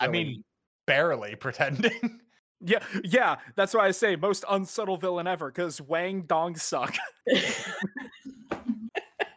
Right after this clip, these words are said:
Speaker 3: Uh, he goes up to Sung and he's like, "Hey, good instincts there, man. Uh, how did you know they were gonna come from the ceiling?" "Uh,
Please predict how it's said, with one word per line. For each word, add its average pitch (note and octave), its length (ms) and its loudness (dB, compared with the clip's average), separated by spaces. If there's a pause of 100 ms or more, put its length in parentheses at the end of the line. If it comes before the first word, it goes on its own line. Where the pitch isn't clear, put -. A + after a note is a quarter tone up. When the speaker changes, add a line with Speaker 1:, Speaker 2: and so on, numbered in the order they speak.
(440)
Speaker 3:
Uh, G3 200 6
he G3+ 140 2
goes A#3 260 4
up B3 120 -12
to A3+ 80 -10
Sung F3+ 400 0
and E3 100 -10
he's F3 180 -8
like, F#3 280 -2 (220)
"Hey, D3+ 280 -2 (380)
good G3 260 4
instincts E3 580 -4
there, A#2 220 -6
man. A2+ 380 -6 (200)
Uh, C#3+ 200 0
how F#3+ 160 2
did G3 120 4
you G3 120 2
know G3 100 2
they F3+ 80 2
were E3 80 -2
gonna E3+ 180 -2
come D#3+ 220 -2
from D#3+ 140 -10
the C#3+ 80 -10
ceiling?" A#2 420 -4 (260)
"Uh, G#2 220 -2